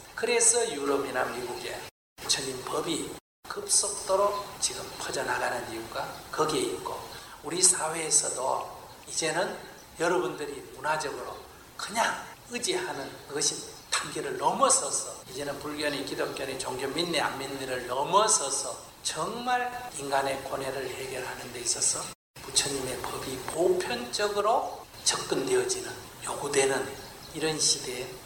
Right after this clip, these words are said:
살고 있다. 그렇기 때문에 불법의 측면에서 볼 때는 새로운 불법의 꽃이 필 아주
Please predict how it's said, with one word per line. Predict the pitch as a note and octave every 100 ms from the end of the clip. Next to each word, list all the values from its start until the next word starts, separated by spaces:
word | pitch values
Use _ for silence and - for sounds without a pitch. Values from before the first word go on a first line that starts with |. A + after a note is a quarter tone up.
| -
살고 | - C3 - -
있다. | B2 - - - B2+ A#2+ - - -
그렇기 | F3+ F3+ F3
때문에 | D3+ D3+ F3 F3+ - -
불법의 | F3 F3+ F#3+ F#3 F#3
측면에서 | - D#3 D3 C#3 - -
볼 | B2+ B2+
때는 | A#2 B2+ - - - -
새로운 | - - A#3+ A#3 A3+ A3+ A#3 A#3 - - -
불법의 | D3 D3 D3+ C#3
꽃이 | - - - - -
필 | - - - - - - -
아주 | - - D#3